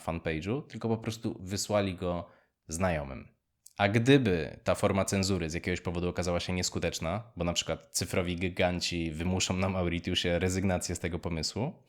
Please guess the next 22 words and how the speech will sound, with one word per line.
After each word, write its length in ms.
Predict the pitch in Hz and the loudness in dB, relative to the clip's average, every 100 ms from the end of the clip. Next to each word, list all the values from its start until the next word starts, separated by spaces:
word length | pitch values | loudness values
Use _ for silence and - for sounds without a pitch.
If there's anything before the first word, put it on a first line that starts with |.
| - - - - _ _ | -20 -20 -20 -20 _ _
to 100 | 113 | 2
premier 340 | 180 175 160 | 6 6 4
ma 120 | 143 | 4
jeszcze 200 | 135 - | 0 0
jednego 300 | 143 131 90 | 2 4 4
asa 180 | 80 80 | 2 0
w 60 | 80 | -4
rękawie. 440 | 80 78 69 50 - _ _ _ _ _ _ | -2 -2 -4 -8 -18 _ _ _ _ _ _
Bo 120 | - 90 | -2 -2
dwa 220 | 95 123 | 6 8
lata 220 | 151 131 | 8 6
temu 480 | 98 90 90 113 - _ | 0 0 -2 -4 -10 _
za 260 | 85 85 80 | 0 2 2
pieniądze 440 | 87 85 87 85 | 0 0 0 0
z 40 | - | -2
chińskiej 380 | 101 104 117 | 0 2 2
pożyczki 680 | 110 92 82 - 80 95 131 - _ _ | 0 -2 -4 -4 -4 -6 -6 -18 _ _
w 120 | - | -12
całym 320 | - 98 120 120 | 4 8 8 6
kraju 480 | 98 87 85 90 107 - _ - | 6 6 4 -2 -6 -14 _ -4
rozmieszczono 640 | 92 90 92 - 87 85 | -2 0 -2 -2 -2 -2
cztery 520 | - - 123 123 131 | -4 2 4 6 2